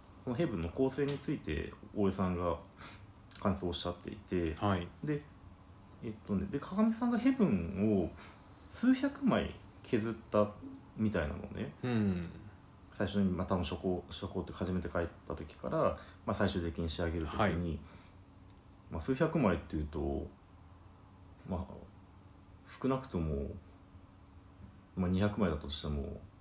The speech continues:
Speaker 1: えっと、八万字でしょ？
Speaker 2: はい。
Speaker 1: 合ってるよな、八万字くらいか。まあ、すごい量を削ってると思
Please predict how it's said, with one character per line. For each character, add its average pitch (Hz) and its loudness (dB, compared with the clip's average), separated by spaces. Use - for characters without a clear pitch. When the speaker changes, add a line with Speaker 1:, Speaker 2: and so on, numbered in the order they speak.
Speaker 1:
え 76 -4
っ 73 -4
と、 73 -8
八 - -4
万 82 0
字 80 0
で 78 -4
し - -8
ょ？ 82 -2
Speaker 2:
は 98 0
い。 90 -2
Speaker 1:
合 - -10
っ - -8
て - -16
る - -10
よ - -6
な、 - -4
八 - -6
万 78 0
字 76 0
く 76 -4
ら 71 -4
い - -8
か。 - -6
ま 113 4
あ、 104 -8
す - -10
ご 139 6
い 95 8
量 87 4
を 71 0
削 78 -2
っ 78 -6
て 87 -2
る 80 0
と 82 -6
思 76 -2